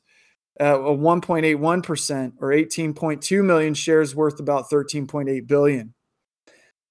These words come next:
Then you, then in the, then the next position, which is fifth, basically, fourth or fifth, because of Google messing us all up, Berkshire Hathaway, um, then Johnson and Johnson in the,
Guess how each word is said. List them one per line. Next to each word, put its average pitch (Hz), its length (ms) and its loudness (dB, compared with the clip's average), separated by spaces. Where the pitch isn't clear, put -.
Then 180 160 6
you, 190 280 6
then 180 200 4
in 185 140 2
the, 151 360 2
then 185 180 0
the 175 80 0
next 170 300 2
position, 165 380 0
which 156 160 -4
is 143 140 -6
fifth, 151 640 2
basically, 147 680 0
fourth 156 320 0
or 147 60 -6
fifth, 143 400 -2
because 143 280 -4
of 123 120 -8
Google 135 480 0
messing 143 360 -4
us 127 160 -8
all 139 220 -2
up, 131 280 -4
Berkshire 175 400 6
Hathaway, 170 760 6
um, 147 540 -2
then 170 340 2
Johnson 170 440 2
and 151 120 -4
Johnson 165 520 2
in 156 160 -4
the, 139 200 -6